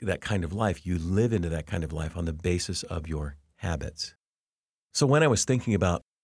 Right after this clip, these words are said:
what kind of habits would help a person live into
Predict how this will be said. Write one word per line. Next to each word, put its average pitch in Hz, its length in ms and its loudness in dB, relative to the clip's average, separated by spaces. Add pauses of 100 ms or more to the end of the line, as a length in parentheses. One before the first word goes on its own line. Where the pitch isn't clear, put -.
(180)
what 127 220 2
kind 123 180 4
of 82 60 0
habits 85 640 0
would 82 100 -2
help 95 220 0
a 87 80 2
person 82 500 -2
live 98 320 4
into 90 640 2